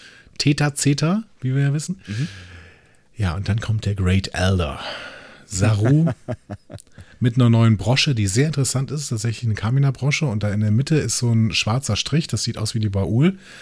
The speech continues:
Speaker 1: Und, äh, rundherum ist es irgendwie so eine, so eine, ähm, Corona.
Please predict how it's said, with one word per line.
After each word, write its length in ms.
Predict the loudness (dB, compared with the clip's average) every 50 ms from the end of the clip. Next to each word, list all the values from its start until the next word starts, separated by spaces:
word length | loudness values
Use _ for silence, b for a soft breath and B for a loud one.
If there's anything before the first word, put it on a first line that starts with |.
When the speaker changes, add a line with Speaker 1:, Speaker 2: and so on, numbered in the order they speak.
| B B B B
Speaker 1:
Und, 240 | 0 0 0 0 2
äh, 120 | 2 4 4
rundherum 600 | 4 4 4 4 4 4 2 4 6 6 6 6
ist 60 | 6
es 80 | 4 0
irgendwie 320 | 0 2 2 4 4 4
so 120 | 4 4 4
eine, 280 | 6 6 6 6 4
so 140 | 4 4 4
eine, 300 | 4 4 4 4 2 0
ähm, 360 | 0 0 2 2 2 2 0 0
Corona. 580 | 0 0 0 2 2 4 4 4 6 6 4